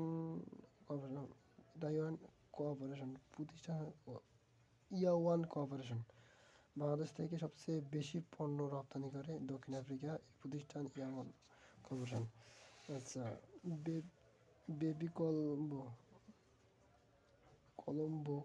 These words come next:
কি মহাকাশযান? বিপি কলম্বো এটা মহাকাশ, বিপি কলম্বো কি এটা মহাকাশযান।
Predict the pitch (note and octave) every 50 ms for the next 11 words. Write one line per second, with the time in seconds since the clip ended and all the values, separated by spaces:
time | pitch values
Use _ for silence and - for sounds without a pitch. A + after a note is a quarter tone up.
0 | - - - C#3+ B2+ A#2+ A#2+ - - - - - - - - C#3 C#3 C3+ C3+ C3+
1 | B2 B2 B2 A#2+ A#2 - - - - - - - - - - - - - - E3
2 | E3 D3 D3 D#3+ D#3+ D3 - F3 E3+ E3 - E3 D#3 D3+ D3+ D3+ D3 D3 D3+ D#3
3 | D#3 D#3 D3+ D3 D3 C3+ B2+ A#2 - - - - - - - - - D#3 D3 D3+
4 | C#3+ C3+ C3 B2+ B2+ A#2+ B2 C3 C#3 C#3 D3 D3+ D3 C#3+ C#3+ D3 D3 D#3+ E3 D#3+
5 | D3 C3+ B2+ A#2+ A#2 A#2+ A#2 - A#2